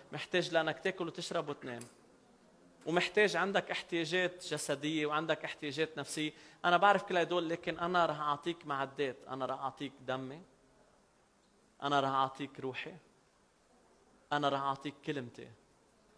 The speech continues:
وأنا رح أعطيك كلمة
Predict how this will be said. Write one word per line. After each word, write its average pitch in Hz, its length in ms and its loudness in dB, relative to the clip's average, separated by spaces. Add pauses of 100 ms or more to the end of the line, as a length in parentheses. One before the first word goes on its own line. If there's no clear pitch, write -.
(1200)
وأنا 143 320 0
رح 135 120 0
أعطيك 139 480 -2 (140)
كلمة 139 340 -2